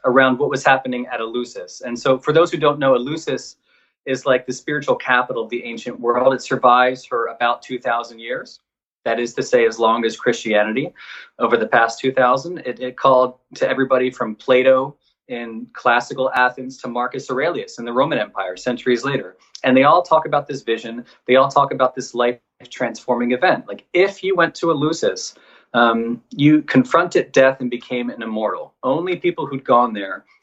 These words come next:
and had this experience walked away from it guaranteed of an afterlife. That's where you went to get your afterlife. Uh, and so it's this really central, pivotal moment in Greek history, in the history of Western civilization. Uh, and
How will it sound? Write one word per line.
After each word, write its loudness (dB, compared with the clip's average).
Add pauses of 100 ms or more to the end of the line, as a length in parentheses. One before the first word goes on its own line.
and -6
had 0
this -2
experience -2 (260)
walked 4
away 0
from -8
it -8 (320)
guaranteed -2
of -8
an -10
afterlife. -6 (100)
That's 0
where -6
you -6
went -4
to -8
get -4
your -2
afterlife. -6 (480)
Uh, 2
and 0
so 6
it's 2
this -2
really 4
central, 0 (400)
pivotal -2
moment 0 (400)
in -4
Greek -2
history, 0
in -8
the -4
history 2
of -2
Western 0
civilization. 0 (400)
Uh, 6
and -2